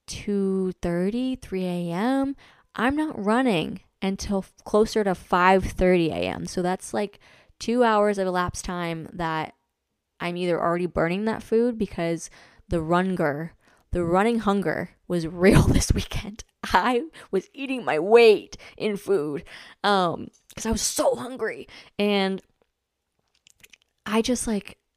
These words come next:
I should have packed more food for right before the start because I was so hungry early on, like, earlier than I was used to in training, and I didn't,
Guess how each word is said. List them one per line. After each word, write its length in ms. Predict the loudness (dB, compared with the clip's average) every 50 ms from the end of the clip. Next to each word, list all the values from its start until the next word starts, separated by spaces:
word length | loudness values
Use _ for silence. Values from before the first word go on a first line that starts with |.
| _ -4
I 120 | -2 -2 0
should 260 | 0 -2 0 0 0
have 120 | 0 -2
packed 320 | -4 -6 -6 -8 -8 -8 -6
more 140 | -6 -6 -6
food 420 | -6 -6 -6 -6 -6 -6 -8 -10
for 200 | -8 -6 -4 -4
right 180 | -4 -6 -8 -10 -14 -20 _ _ -14
before 280 | -12 -10 -6 -6 -6
the 80 | -6 -6
start 280 | -8 -6 -4 -4 -4 -6
because 320 | -6 -6 -6 -6 -6 -8 -14 -20 -20 -20 -20 -14 _ -4
I 80 | -2
was 160 | 0 0 -2
so 220 | -2 0 0 0 0
hungry 320 | 0 -2 -2 -2 -4 -2
early 260 | -2 -2 -2 -2 -2
on, 160 | -4 -4 -4 -4
like, 140 | -6 -6 -6
earlier 320 | -6 -4 -4 -4 -4 -6
than 140 | -8 -8 -10
I 60 | -10
was 200 | -12 -14 -12 -12
used 240 | -12 -12 -10 -8 -2
to 160 | 2 2 2
in 120 | 2 0 -4
training, 520 | -8 -8 -8 -8 -6 -6 -4 -6 -6 -6
and 80 | -6 -8
I 80 | -8
didn't, 260 | -8 -10 -12 -12 -14